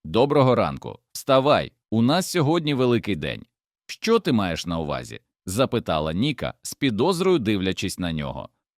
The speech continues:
"Мама попросила трохи допомогти з господарством". "Що?" Вона аж сіла на ліжку. Через півгодини Ніка стояла у дворі в простій сукні,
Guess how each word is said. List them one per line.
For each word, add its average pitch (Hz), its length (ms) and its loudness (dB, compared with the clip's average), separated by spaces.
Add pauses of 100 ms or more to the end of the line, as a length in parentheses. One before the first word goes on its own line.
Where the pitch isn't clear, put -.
(140)
"Мама 113 520 2 (120)
попросила 120 540 -2
трохи 180 300 -2
допомогти 147 680 -2 (140)
з 104 100 -6
господарством". 87 880 -4 (300)
"Що?" 339 520 -4 (420)
Вона 101 360 0
аж 90 120 -6
сіла 156 340 0
на 120 120 2
ліжку. 107 460 -4 (400)
Через 90 320 -4
півгодини 80 760 -4 (100)
Ніка 190 340 -2
стояла 160 440 0
у 127 80 0
дворі 117 320 0
в 151 60 -8
простій 156 440 -2
сукні, 123 500 -4